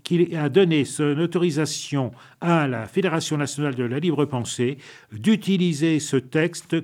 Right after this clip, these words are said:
comme bon, euh, semblera à la libre pensée. Et donc, ben, nous profitons de cette autorisation de Jacques-Marie Bourget que nous remercions vivement parce que ce qu'il a écrit, c'est assez formidable. Je vous laisse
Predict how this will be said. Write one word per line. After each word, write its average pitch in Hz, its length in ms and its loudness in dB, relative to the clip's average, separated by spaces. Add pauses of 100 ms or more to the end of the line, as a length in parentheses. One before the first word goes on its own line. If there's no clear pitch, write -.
comme 147 360 2
bon, 160 380 2
euh, 117 220 2
semblera 143 640 -2
à 160 240 -2
la 147 140 2
libre 135 220 0
pensée. 165 520 -2 (320)
Et 190 180 8
donc, 175 280 2
ben, 160 140 4
nous 165 80 2
profitons 180 460 0
de 143 100 2
cette - 240 -4
autorisation 147 840 -2
de 120 120 -2
Jacques-Marie 135 520 -4
Bourget 110 460 -4 (280)
que 180 220 8
nous 170 240 4
remercions 151 720 2
vivement 123 520 0 (300)
parce 143 180 -2
que 143 140 0
ce - 120 -8
qu'il 196 160 2
a 156 60 6
écrit, 147 360 0
c'est 135 240 -4
assez 131 240 2
formidable. 131 640 0 (260)
Je 110 240 4
vous 151 220 4
laisse - 280 0